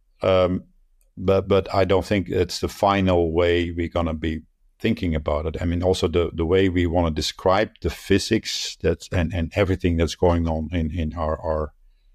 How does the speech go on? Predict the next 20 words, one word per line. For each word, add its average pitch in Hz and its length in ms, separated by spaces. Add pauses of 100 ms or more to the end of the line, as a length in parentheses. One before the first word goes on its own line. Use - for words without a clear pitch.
(380)
experiments 95 760
or 85 220
our 87 180
observations, 92 880 (580)
having 104 400
this 95 380 (400)
picture 104 380
where 85 160
everything 98 480
should 87 220
be 92 80
described, 87 680 (140)
mic-, 87 300 (300)
well, 82 360
on 95 160
the 82 80
boundary 101 460
is, 92 280
is 92 180
not 95 260